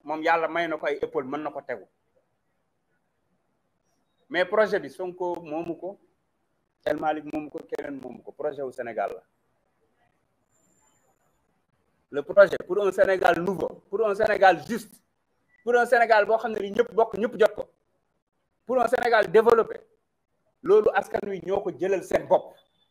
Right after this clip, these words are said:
Moo tax dañuy sonal seen bopp rek. Koo xam ne yow saa yoo ko waajee jàpp, waxuma jàpp rek, waaj a jàpp rek, dëkk bi tàkk. Léegi nag ñu ne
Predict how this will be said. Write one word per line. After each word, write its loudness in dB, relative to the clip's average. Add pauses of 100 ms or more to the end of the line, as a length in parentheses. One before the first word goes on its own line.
(360)
Moo 2
tax -4 (480)
dañuy -4
sonal -4
seen -10
bopp -6
rek. -14 (560)
Koo 2
xam -4
ne -6
yow 2
saa -2
yoo -2
ko -4
waajee 0
jàpp, -4
waxuma -10
jàpp 0
rek, -14 (360)
waaj 4
a 0
jàpp 0
rek, -2 (3000)
dëkk -6
bi -6
tàkk. -2 (1040)
Léegi 2
nag -2
ñu -4
ne 0